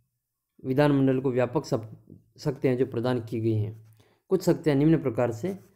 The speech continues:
दी गई हैं। सबसे पहली शक्ति है विधायी मन-, विधायी शक्ति। तो विधायी शक्ति में क्या होता है कि किसी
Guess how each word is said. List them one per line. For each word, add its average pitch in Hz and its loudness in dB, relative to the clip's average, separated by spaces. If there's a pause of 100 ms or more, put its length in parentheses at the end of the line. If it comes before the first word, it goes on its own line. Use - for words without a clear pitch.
(160)
दी 123 0
गई 113 0
हैं। 104 -2 (520)
सबसे 165 0
पहली 151 2
शक्ति 147 -2
है 160 -2
विधायी 135 2
मन-, 113 -2
विधायी 135 4
शक्ति। 110 -8 (720)
तो 131 -4
विधायी 135 4
शक्ति 165 2
में 156 4
क्या 156 2
होता 131 0
है 143 -2
कि 170 -10
किसी 170 -6